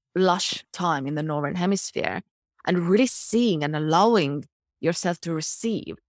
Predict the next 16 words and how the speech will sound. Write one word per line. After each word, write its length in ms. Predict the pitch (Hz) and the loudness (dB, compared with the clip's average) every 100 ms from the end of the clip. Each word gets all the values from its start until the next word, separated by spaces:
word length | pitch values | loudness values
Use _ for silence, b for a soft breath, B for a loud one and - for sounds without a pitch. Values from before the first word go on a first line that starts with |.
| _ _ - | _ _ -6
and 160 | 180 175 | -4 -4
see 460 | - - 202 196 | -8 -4 -2 0
that 140 | 156 143 | 0 -2
abundance 600 | - 156 170 170 104 - | -2 0 0 0 -6 -10
and 80 | 147 | -10
see 280 | - 196 185 | -6 -2 0
that 140 | 170 | 0
it's 160 | 160 - | -2 -6
possible. 640 | 175 175 - - 80 - _ _ _ _ _ _ _ _ _ - | -4 -4 -6 -6 -6 -8 _ _ _ _ _ _ _ _ _ 0
And, 680 | 185 180 175 180 175 180 | 2 2 0 -2 -4 -2
um, 460 | 147 160 165 165 165 _ _ _ _ _ - | 2 4 4 0 -8 _ _ _ _ _ -10
that 260 | 180 202 262 | -2 0 2
is, 260 | 226 - | 2 -2
you 100 | - | -2
know, 180 | 196 160 | -2 -2
really 600 | 143 175 185 170 135 139 | -2 -2 0 -2 -4 -6